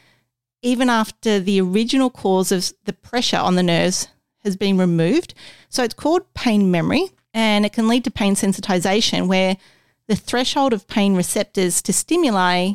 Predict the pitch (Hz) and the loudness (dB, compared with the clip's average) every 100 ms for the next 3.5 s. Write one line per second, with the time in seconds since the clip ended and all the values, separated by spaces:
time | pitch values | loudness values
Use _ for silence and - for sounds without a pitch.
0 | - 202 180 180 170 320 185 233 - 208 | -2 -4 0 -2 0 0 0 -2 -2 0
1 | 208 220 202 208 196 190 185 220 - - | 2 2 2 2 2 2 2 0 -4 -4
2 | 185 - - - - 180 175 - 185 - | -4 -4 -6 -8 -4 -2 0 -2 -6 -6
3 | 214 233 220 165 | -4 0 0 0